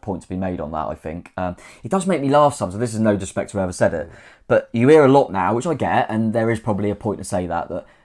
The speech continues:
West Ham are always too good to go down. I remember a few months ago everyone going, "Well, Leicester are always gonna be too good to go down."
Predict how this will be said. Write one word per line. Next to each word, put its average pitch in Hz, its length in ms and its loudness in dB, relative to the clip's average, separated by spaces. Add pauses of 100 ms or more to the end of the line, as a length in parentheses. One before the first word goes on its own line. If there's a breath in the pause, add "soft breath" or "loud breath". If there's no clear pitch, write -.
West 131 240 0
Ham 113 140 2
are 117 60 2
always 113 160 0
too 95 140 -8
good 85 120 -10
to - 60 -20
go 87 80 -8
down. 71 140 -10 (220 loud breath)
I 175 100 0
remember 214 300 0
a 151 40 -2
few 156 120 -4
months 147 200 2
ago 113 100 0
everyone 107 160 -2
going, 110 120 0
"Well, 127 100 0
Leicester 123 320 -2
are 117 40 0
always 120 200 -2
gonna 98 100 -4
be 87 80 -10
too - 100 -8
good 78 120 -12
to - 60 -20
go 80 100 -10
down." 64 240 -10